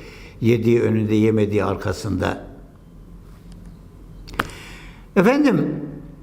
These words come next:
Türkiye'de Amerika'nın şimdi Orta Doğu coğrafyasında ve Türkiye'de tasmalı köpekleri var. Orta Doğu coğrafyasındaki Arap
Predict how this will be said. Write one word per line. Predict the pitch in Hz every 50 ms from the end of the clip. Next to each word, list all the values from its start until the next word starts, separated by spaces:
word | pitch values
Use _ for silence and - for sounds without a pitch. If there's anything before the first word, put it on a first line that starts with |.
| - - - - - - - - - - - - - - - - - - - - - - - - - - - - - - - - - -
Türkiye'de | - 233 320 247 - - 226 233 220 220 220 196 175 170 170 220 254 269 269 277 262 - - - - - - - - - - - - - - - - - - - - - -
Amerika'nın | 165 202 226 240 240 233 233 - 208 214 226 262 254 247 -
şimdi | - - - 240 214 190 185 240 254 - - - - - - - - - - - - - - - -
Orta | - 175 208 196 - 214 233 220 185
Doğu | 196 190 190 185 143
coğrafyasında | 170 185 185 185 190 175 135 - 180 165 - - - 165 165 165 214 240 262 247
ve | 202 190 185 190
Türkiye'de | - 202 175 - - 180 165 165 165 247 233 240
tasmalı | - 208 196 - - 226 214 214 226 -
köpekleri | - 196 202 196 185 190 190 175 160 147 123
var. | 104 85 - - - - - - - - - - - - - - - - - - - - - - - - - - - - - - - - - - - - - - - - - -
Orta | - 196 226 226 220 220 226 208 185
Doğu | 226 226 247 262 214 147
coğrafyasındaki | 190 190 190 202 202 160 - 185 185 156 - 151 170 160 170 165 - - 208 262 240 247 247 -
Arap | - 156 180 214 226 220 - - -